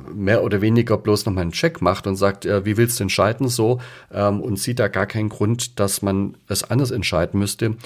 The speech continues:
und ist sehr schnell verfügbar, dann kann sich das sehr agil anfühlen, äh, für die Mitarbeiter und auch für den Chef. Natürlich ist es besser, wenn man die Verantwortung tatsächlich auf die Mitarbeiter gibt und sagt, „Du entscheidest jetzt“, und auch alle Konsequenzen dieser Entscheidung gehen dann auch,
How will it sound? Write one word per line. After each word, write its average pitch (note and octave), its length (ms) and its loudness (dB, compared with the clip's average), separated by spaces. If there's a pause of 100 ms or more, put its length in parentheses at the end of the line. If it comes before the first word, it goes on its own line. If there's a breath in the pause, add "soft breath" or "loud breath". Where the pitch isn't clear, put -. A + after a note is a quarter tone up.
(400 loud breath)
und G#2 280 0
ist - 420 -4
sehr G#2+ 240 2
schnell G2+ 200 0
verfügbar, F#2+ 640 0
dann G2 140 0
kann A2 160 4
sich A2 140 0
das F#2+ 180 0
sehr F2+ 220 2 (200)
agil C3 360 0
anfühlen, D2+ 720 -2 (500 loud breath)
äh, E2+ 160 -2
für E2+ 180 -4
die F2 100 0
Mitarbeiter F2+ 460 4
und E2+ 100 -2
auch E2+ 100 -4
für - 120 -8
den E2+ 140 -4
Chef. - 380 -2 (1300 loud breath)
Natürlich D3+ 400 2
ist A2+ 100 2
es A2 140 0
besser, B2 380 4
wenn A2+ 120 6
man G2+ 100 4
die F#2 120 -4
Verantwortung C3 600 0
tatsächlich C3+ 760 -2
auf - 160 -2
die F#2+ 100 0
Mitarbeiter E2+ 580 -2
gibt - 380 -4
und E2+ 160 -8
sagt, - 380 -10
„Du - 100 -10
entscheidest - 600 -2
jetzt“, G#3+ 360 -2
und F2 260 -6
auch C#2+ 220 -10
alle D#2+ 180 -8
Konsequenzen F2+ 800 -2
dieser A#2+ 260 -6
Entscheidung F#2 500 0
gehen E2+ 220 0
dann E2 160 -2
auch, - 280 -8